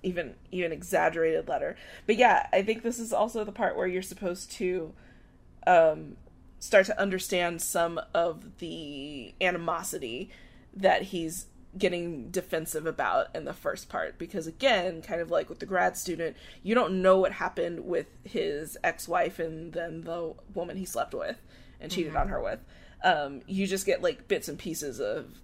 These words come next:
Speaker 1: something went down. But I think this is the part where you're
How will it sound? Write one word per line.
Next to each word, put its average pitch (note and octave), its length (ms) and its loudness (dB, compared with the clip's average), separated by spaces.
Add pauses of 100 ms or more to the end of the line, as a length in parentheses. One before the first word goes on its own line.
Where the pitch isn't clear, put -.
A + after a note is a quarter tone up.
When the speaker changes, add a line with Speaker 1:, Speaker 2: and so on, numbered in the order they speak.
(340)
Speaker 1:
something - 600 -2 (180)
went F3+ 220 -4
down. F2+ 400 -2 (1040)
But F#3+ 160 8
I F#3+ 80 8
think G3 180 0
this F#3 160 -2
is F#3 100 -8
the F3+ 80 -2
part F#3 300 2
where F3 320 2 (340)
you're F3 400 2